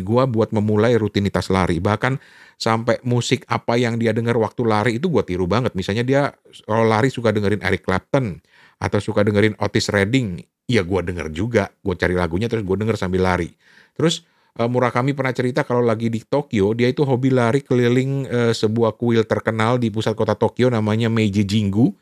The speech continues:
atau kuil Meiji, eh, yang memang terkenal sebagai tempat lari ya di bagian luarnya itu. Jadi keliling di situ. Dan gue juga ikut.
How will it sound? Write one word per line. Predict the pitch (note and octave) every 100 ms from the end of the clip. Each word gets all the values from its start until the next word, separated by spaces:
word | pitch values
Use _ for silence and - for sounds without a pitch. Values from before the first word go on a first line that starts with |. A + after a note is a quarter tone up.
| _ _ -
atau | G2+
kuil | G2+ G2+ G#2+
Meiji, | G#2 G2 E2+ A2+ F#3 - _ _ _ _ _ _ -
eh, | A2 G#2+ G#2+ A2+
yang | A2
memang | A2 B2 A#2+
terkenal | - A#2 A#2
sebagai | A2 G2 G2
tempat | A2 G2+ F#2+
lari | G2+ A#2+ A2+
ya | G#2+ C#3
di | F2+
bagian | F2 F2 F#2+ F#2 F2+ - -
luarnya | G2+ G#2 F#2 F#2+ F#2+ F#2
itu. | F2+ C3+ - _ _ -
Jadi | F2+ G2+
keliling | - G2+ G#2 G2
di | G2
situ. | G2 B2+ E3 - _ _ _ _
Dan | B2+ D3
gue | G#3+
juga | A3+ G3+
ikut. | G3 G3+ F3